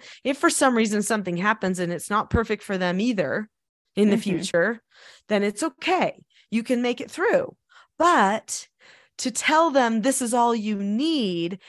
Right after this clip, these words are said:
Speaker 1: then actually can set them up for failure. And, and that's not true. It's a, it's a false
Speaker 2: Yeah.
Speaker 1: and it's a false security that ends up blowing up later because they feel like something was missing.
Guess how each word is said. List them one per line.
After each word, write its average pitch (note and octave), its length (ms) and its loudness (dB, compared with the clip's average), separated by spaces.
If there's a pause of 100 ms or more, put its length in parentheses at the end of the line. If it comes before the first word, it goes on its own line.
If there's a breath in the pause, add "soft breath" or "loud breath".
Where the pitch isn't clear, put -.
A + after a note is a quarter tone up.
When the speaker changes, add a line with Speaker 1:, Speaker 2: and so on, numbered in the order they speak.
(180 loud breath)
Speaker 1:
then B3+ 280 6
actually C4 420 2
can B3+ 180 -2
set A3 280 0
them G#3+ 180 0
up - 180 -4
for F3 100 -10
failure. C4 800 -2 (320 loud breath)
And, B3 200 0
and B3+ 160 6
that's C#4 220 4
not B3+ 300 4
true. A#3+ 720 4
It's G3 180 0
a, - 160 0
it's G#3 140 -2
a G3 60 -4
false B3+ 560 0
Speaker 2:
Yeah. F#3+ 240 -2 (220)
Speaker 1:
and - 680 -4
it's A#3+ 160 2
a A#3 60 4
false C4 400 4
security C#4 540 2
that G3 220 0
ends A#3+ 220 0
up - 80 -2 (140)
blowing B3 500 0
up A3+ 180 -6
later A3+ 320 -2
because G3 300 -6
they G3 120 -4
feel A#3+ 300 -2
like B3 160 -2
something G3 440 -4
was D#3 180 -6
missing. A#3 520 0